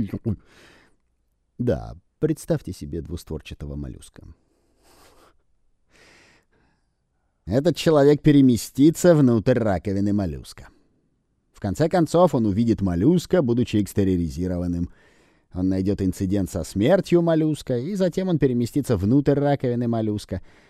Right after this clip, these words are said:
а затем он начнёт говорить о бедном моллюске.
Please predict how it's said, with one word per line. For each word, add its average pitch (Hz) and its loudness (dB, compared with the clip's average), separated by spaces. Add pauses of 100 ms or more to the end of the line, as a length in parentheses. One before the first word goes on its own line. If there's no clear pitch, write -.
(120)
а 104 -4
затем 151 4
он 208 2
начнёт 131 2
говорить 113 0
о 92 -2
бедном 110 2
моллюске. 82 -8